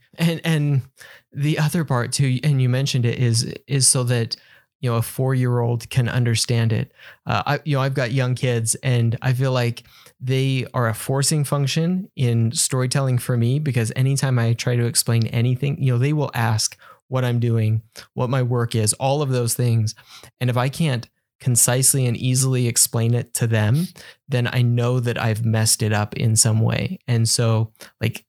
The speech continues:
and they, they have to be able to understand it. Otherwise, they'll just kind of, like, roll their eyes at me and be like, "Well, Daddy doesn't know what he's talking about." And so, like, you really have to, if you can't explain it to a kid, then you don't understand it well enough, or you haven't got your story down well enough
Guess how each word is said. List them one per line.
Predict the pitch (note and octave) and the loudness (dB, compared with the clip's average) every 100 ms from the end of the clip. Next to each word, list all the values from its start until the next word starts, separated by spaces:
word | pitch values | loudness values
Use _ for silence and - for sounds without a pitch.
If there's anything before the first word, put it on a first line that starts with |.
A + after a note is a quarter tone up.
| _ | _
and | C3 C3 | -2 0
they, | C#3+ C#3 | 0 0
they | B2 B2+ | 0 0
have | C3 | 0
to | C#3 | 0
be | C3 | 0
able | A#2+ A#2+ | 0 0
to | A2+ | 0
understand | A2+ A2 A#2+ A#2 | 0 0 0 0
it. | A2+ | 0
Otherwise, | A#2+ A#2+ A#2 A2 | 0 0 0 0
they'll | A#2 | 0
just | A#2 A2 | 0 0
kind | A#2 | 2
of, | A2 | 0
like, | G#2+ B2 | 0 0
roll | A2+ | 0
their | A2 A2 | 0 2
eyes | G#2+ A2 | 2 0
at | - | 0
me | B2+ | 0
and | C3 | 0
be | C3 | 0
like, | B2 A#2 | -2 -4
"Well, | A2+ A#2 - - - - _ - | -4 -4 -6 -16 -20 -20 _ -6
Daddy | A#2 A2+ | -2 0
doesn't | A2+ A2 G2 | 0 0 0
know | A2 | 0
what | A2 | 0
he's | A2 | 2
talking | - G#2+ - - | 2 0 -2 -4
about." | - - - - | -2 -2 -4 -2
And | B2+ | 0
so, | C3 A#2 - - - | 0 -2 -10 -12 -6
like, | D3 D#3+ | -4 0
you | E3+ | -2
really | D3+ F3 F3 C#3 | 0 -2 0 0
have | C3+ C3 | 0 -2
to, | - B2 A#2+ | -2 -2 0
if | C3 C#3 | -2 -2
you | |
can't | B2+ E3+ F3+ D#3+ - | -2 -2 -2 -4 -4
explain | C3+ - C#3+ C#3 | -2 0 0 -2
it | C3+ | -2
to | C#3 C3+ | -2 -2
a | |
kid, | - B2 A2 A2+ - _ _ | 0 0 2 0 -4 _ _
then | B2 A#2+ A#2+ A#2 | -2 0 0 -2
you | B2+ B2+ | -2 0
don't | B2+ B2+ C3+ | 0 -2 -2
understand | C3 B2+ - B2 B2+ | 0 0 0 -2 0
it | B2+ | 0
well | B2 | 0
enough, | B2+ C#3 C#3+ | 0 -2 -2
or | C3+ | 0
you | B2+ | 2
haven't | C3 | 0
got | B2 A2+ | -2 -2
your | A2+ | -2
story | - B2 A#2 A2 A2+ - _ C3+ | -2 0 0 0 -2 -6 _ -2
down | A#2+ G#2+ G#2 | 0 2 2
well | A2+ B2+ | 0 0
enough | C#3 C3 A#2+ | 0 0 -2